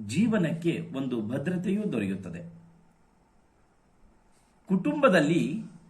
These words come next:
ಕೂಡಿ ಬಾಳುವುದರಿಂದ ಸುಖ, ನೆಮ್ಮದಿ ಸಿಗುತ್ತದೆ. ಅಲ್ಲದೆ ಎಂತಹ ಸಮಸ್ಯೆ ಬಂದರೂ ಸಹ ಒಗ್ಗಟ್ಟಿನಿಂದ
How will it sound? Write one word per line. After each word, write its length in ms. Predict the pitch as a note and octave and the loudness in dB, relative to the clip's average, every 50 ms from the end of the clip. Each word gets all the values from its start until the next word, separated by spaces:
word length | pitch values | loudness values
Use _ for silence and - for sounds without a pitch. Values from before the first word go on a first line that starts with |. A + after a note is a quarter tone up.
| - - _ - _ _ _ _ _ - | -20 -20 _ -20 _ _ _ _ _ -6
ಕೂಡಿ 320 | - G3+ B3 - C#4+ C4 | -2 0 2 2 2 4
ಬಾಳುವುದರಿಂದ 760 | G3+ E3 F3 E3+ E3+ E3+ F3 E3 D#3+ D3 D3+ C3 B2+ C#3+ F3 F3 B2 A2 A2 - - - - - - _ _ - - - | 6 8 8 10 10 10 8 6 4 4 4 2 2 2 2 2 0 0 -2 -4 -8 -16 -20 -20 -20 _ _ -20 -10 -2
ಸುಖ, 220 | - F3+ E3+ F3 F3+ F3+ F3+ F3+ F3+ - - - - - - B2 | -2 -2 2 4 4 6 6 4 4 0 -6 -10 -18 -12 -4 0
ನೆಮ್ಮದಿ 500 | C3 D3+ E3+ F#3+ F#3+ F#3+ E3 F#3+ G3+ F#3+ | 2 4 6 6 6 6 6 4 2 2
ಸಿಗುತ್ತದೆ. 600 | - - B2 A#2 A#2+ A2 G#2+ G2+ E2+ - - - - - - - - _ _ _ _ _ _ - - | 0 -2 -4 -4 -4 -4 -4 -6 -6 -6 -8 -12 -16 -20 -20 -20 -20 _ _ _ _ _ _ -4 -2
ಅಲ್ಲದೆ 480 | A2+ B2 D#3+ G3 F3 C#3+ - E3 - - - - - - - - - | 0 2 2 2 2 0 -2 -2 -6 -10 -14 -18 -20 -20 -16 -8 -4
ಎಂತಹ 680 | B2 C#3 D#3+ E3 D#3 F3 D#3+ D3 C#3 B2+ - - - - - | -2 0 0 2 2 2 2 2 0 -2 -4 -8 -10 -10 -6
ಸಮಸ್ಯೆ 400 | - C3 B2+ C#3+ D#3+ D#3 - E3 | -4 -2 -2 0 -2 0 0 0
ಬಂದರೂ 500 | D3+ D#3 D#3+ D#3+ D#3+ F3 F3+ F#3+ B3+ D#4+ | 2 4 4 4 4 4 4 4 4 2
ಸಹ 500 | E4+ - A3+ E3+ C3+ B2+ A2 A2+ - - - - - - - - A2+ | 2 0 0 -2 -2 -2 -4 -4 -6 -10 -14 -18 -20 -20 -14 -4 0
ಒಗ್ಗಟ್ಟಿನಿಂದ 680 | C3+ D#3 D#3 D#3 G3 A3+ A3 A3+ G#3 F3+ E3+ E3 D#3 | 2 2 2 4 2 2 2 2 2 2 4 2 2